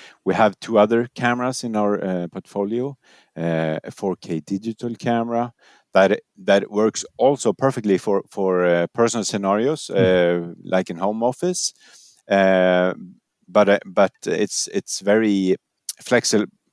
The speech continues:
Speaker 1: flexible, I would say, uh, both for the small huddle rooms and scenarios where you have to sit very close to a, a screen, uh, with a, a wide table to be able, with a wide field of view in that camera, uh,
Speaker 2: Mm.
Speaker 1: to cover, uh,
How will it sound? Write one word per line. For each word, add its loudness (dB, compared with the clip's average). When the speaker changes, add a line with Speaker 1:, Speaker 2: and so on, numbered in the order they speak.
Speaker 1:
flexible, 0
I 2
would -4
say, 2
uh, 4
both 2
for 2
the -14
small -4
huddle 0
rooms -2
and -4
scenarios -2
where 4
you 0
have -2
to -20
sit -6
very 0
close 2
to -4
a, -2
a -10
screen, -4
uh, -8
with -10
a, -8
a -10
wide 0
table 2
to -14
be 4
able, 2
with -6
a -2
wide 2
field 2
of 4
view -2
in 0
that 2
camera, 0
uh, -4
Speaker 2:
Mm. 0
Speaker 1:
to -20
cover, 0
uh, 0